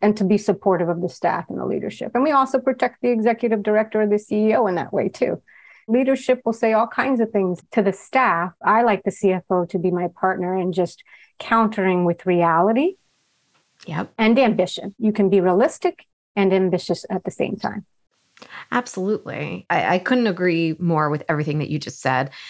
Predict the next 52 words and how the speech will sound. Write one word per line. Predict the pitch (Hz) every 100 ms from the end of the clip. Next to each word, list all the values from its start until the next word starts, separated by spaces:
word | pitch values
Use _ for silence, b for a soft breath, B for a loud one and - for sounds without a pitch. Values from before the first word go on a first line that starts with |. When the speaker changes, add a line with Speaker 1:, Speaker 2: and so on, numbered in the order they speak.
| B
Speaker 2:
And | 202
I | 208
also | 240 262
just | 208 196
think, | 185 170 -
you | 175
know, |
our | 170 170 190
job | - 180 180 165
is | 160
to | 170
effectively | 156 151 147 151 156
manage | 147 147 151 147 139 - - - _ -
the | 185
inflows | 180 185 175 165
and | 160
the | 151
outflows. | 147 - - 62 76 - -
And | - 180
so | 180 170 170 170 -
if | 214 240
we | 262
know | 247 254
that | 233
there's | 190 180
going | 190 180
to | 175
be | 170
a |
problem | 165 185 175 170
with | 170
the | 165 160
inflows, | 175 175 147 147 147 143 -
we | - 160 226
can | 226 185
help | 175
mitigate | 165 185 180 156 147
that | 143 139 -
because | 160 165
we're | 196
effectively | 175 160 147 156 151
managing | 151 151 127 110
the | 87
outflows, | 123 - 87 123
to | -
your | 151 147
point | 143 139 139
about | 143 139 135 - B B B
making | 165 170 160
sure | - 143
that | 143 139
the | 147 139 151